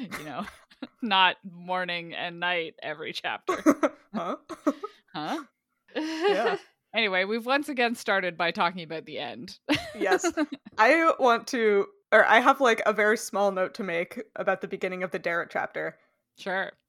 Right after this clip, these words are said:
Speaker 2: I mean, they show up in this town. It seems abandoned, possibly similar to Yazuak, but it's not. And they get kind of confronted in this ambush by a swarthy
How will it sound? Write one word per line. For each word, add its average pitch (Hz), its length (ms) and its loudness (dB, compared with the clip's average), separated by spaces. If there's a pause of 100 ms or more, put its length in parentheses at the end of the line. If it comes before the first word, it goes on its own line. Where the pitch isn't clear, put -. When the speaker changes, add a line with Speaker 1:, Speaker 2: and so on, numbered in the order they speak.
Speaker 2:
I 220 60 0
mean, 202 160 -2
they 202 100 2
show 226 160 2
up 220 140 4
in 214 80 0
this 208 160 -4
town. 185 380 -2
It 190 120 -6
seems 214 540 -6
abandoned, 175 720 -6 (180)
possibly 185 380 -2
similar 175 320 -6
to 180 120 -12
Yazuak, 160 500 -4
but 175 100 -6
it's - 160 -10
not. 160 300 -2 (400)
And 175 160 -8
they 165 100 -4
get 165 320 -2
kind 170 180 -8
of - 120 -18
confronted 208 560 -4
in 180 100 -4
this 175 220 -10
ambush 175 540 -6 (260)
by 185 360 4 (160)
a 202 320 2 (200)
swarthy 214 800 2